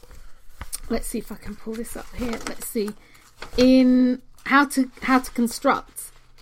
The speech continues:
um, you know, the perfect, the perfect affirmation. That's one of the things, that's one of the things that I say. You know, number one, be, be patient. Rome and the world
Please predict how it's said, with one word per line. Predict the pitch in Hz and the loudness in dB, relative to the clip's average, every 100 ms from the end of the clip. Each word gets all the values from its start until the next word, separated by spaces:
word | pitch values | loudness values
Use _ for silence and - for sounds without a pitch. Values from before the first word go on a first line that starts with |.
| 208 | -4
um, | 202 185 180 156 - - - | -2 -2 -6 -10 -14 -14 0
you | 247 | 0
know, | 190 | 2
the | 202 208 | -2 -8
perfect, | - 247 240 226 - - - - - - - | 0 2 2 0 -4 -8 -14 -14 -12 -10 -8
the | |
perfect | - 262 262 262 - - - - | 2 4 4 0 -8 -12 -20 -6
affirmation. | 214 - 214 226 302 302 185 160 - - - - - - - - | -6 -4 -2 2 0 -2 -6 -8 -12 -18 -20 -20 -20 -20 -4 2
That's | 247 277 | 2 4
one | 277 220 | 2 2
of | |
the | 208 | -2
things, | - 233 226 214 208 - | 0 2 2 0 -4 -2
that's | 247 262 | -2 0
one | 254 | -2
of | 208 - | -2 -6
the | - | -4
things | 220 214 202 | -2 -2 -4
that | - | -4
I | 185 196 | -2 -4
say. | - - 277 294 - - - - - _ - - - - - - | -6 -2 -2 -2 -6 -12 -20 -20 -20 _ -20 -20 -20 -20 -20 0
You | 247 | 4
know, | 240 214 226 262 - | 4 4 2 0 2
number | 233 220 208 | 4 6 4
one, | 226 190 196 - - - - 196 | 4 2 -2 -14 -18 -18 -16 2
be, | 220 269 - - | 6 6 4 0
be | 254 | 4
patient. | 262 - 233 269 - 170 - - _ - - - - - | 4 4 4 4 0 -8 -10 -16 _ -20 -20 -20 -20 0
Rome | 196 262 294 | 8 8 8
and | 247 | 4
the | 208 | 4
world | 208 277 254 156 - - | 8 8 8 2 -4 -16